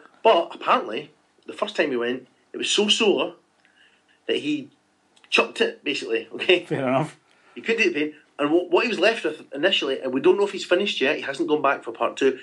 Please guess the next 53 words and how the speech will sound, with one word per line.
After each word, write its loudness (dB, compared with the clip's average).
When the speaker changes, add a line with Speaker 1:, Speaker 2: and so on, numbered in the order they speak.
Speaker 1:
but -4
the 2
moment 4
it, -10
it -8
says 2
"Don't 0
care," 2
Speaker 2:
<laughs> 2
Okay. 2
Yeah. 0
Speaker 1:
on -4
his, -16
on -6
his -10
hands, -2
Speaker 2:
Well, 6
at 4
least 2
Speaker 1:
right? 2
Speaker 2:
it 0
makes -6
sense. -4
Speaker 1:
It 6
makes 2
sense. 0
It's -2
nihilistic, -2
but 2
there 2
you 2
go. -4
I -6
think 0
you 0
might 0
have -10
to -18
go -12
back 0
and -6
get -4
the 0
rest. -2
Speaker 2:
I'm 4
not 4
a 0
great -2
Speaker 1:
It's, -10
uh, -2
Speaker 2:
fan 2
of -4
tattoos, -2